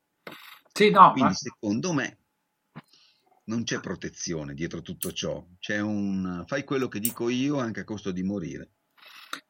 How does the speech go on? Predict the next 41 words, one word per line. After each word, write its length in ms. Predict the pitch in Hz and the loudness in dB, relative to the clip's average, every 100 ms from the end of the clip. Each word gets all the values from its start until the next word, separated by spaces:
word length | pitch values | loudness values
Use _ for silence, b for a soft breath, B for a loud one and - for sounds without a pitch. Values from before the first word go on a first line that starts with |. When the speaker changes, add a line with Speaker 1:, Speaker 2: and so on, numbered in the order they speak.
| - - | -14 -6
Speaker 1:
Comunque, 680 | - 196 262 233 220 202 175 | 4 8 8 10 12 12 12
eh, 720 | 170 165 156 156 151 143 135 | 12 12 12 10 10 8 6
io 200 | 196 214 | 8 8
credo 360 | 165 170 185 165 | 10 10 10 8
che 260 | 160 156 135 | 8 4 6
Vrabel 800 | 165 175 151 131 143 170 160 | 8 10 10 8 6 8 6
dovrebbe 500 | - 143 175 170 127 | 6 8 8 8 6
portare 640 | - 147 - 139 110 110 135 | 2 0 4 6 6 4 4
una 200 | 160 151 | 8 8
nuova 300 | 180 240 131 | 8 6 4
mentalità, 800 | 123 - 110 104 - 139 - - | 2 -2 -2 2 6 6 6 0
che 120 | - | 6
lui 80 | 185 | 6
è 40 | |
stato 200 | 151 139 | 8 6
un 80 | 147 | 6
vincente 680 | 131 120 - 175 127 110 123 | 6 4 10 10 10 4 0
nel 140 | 113 | 0
mondo 300 | 110 110 107 | 0 0 0
del 100 | 104 | -2
football, 600 | - 113 107 - 107 120 | -4 -6 -6 -6 -2 4
no? 340 | 180 233 202 160 - 139 143 - - | 8 8 8 0 -8 -6 -10 -10 -8
Eh, 80 | |
con 160 | - - | -4 -4
i 100 | 107 | -2
Patriots. 640 | - 104 - 87 98 - - | 0 0 -2 -6 -6 -4 6
Allora 260 | 320 226 | 10 10
dovrebbe 340 | - 254 175 156 | 10 8 8 6
portare 560 | 190 - 151 - 151 - | 6 8 8 8 4 6
una 200 | 330 370 | 8 10
nuova 220 | 370 247 | 12 12
mentalità, 400 | 190 165 170 160 | 12 12 12 12
come 160 | 339 | 10
ha 60 | 302 | 8
fatto 260 | - 175 208 | 8 8 8
l'anno 160 | 190 | 8
scorso 360 | 165 202 170 170 | 10 12 12 12
di 60 | |
Mark 240 | 160 160 160 | 12 10 10
Murray, 440 | 151 147 131 127 | 8 8 6 6
no? 300 | 254 311 202 | 8 8 6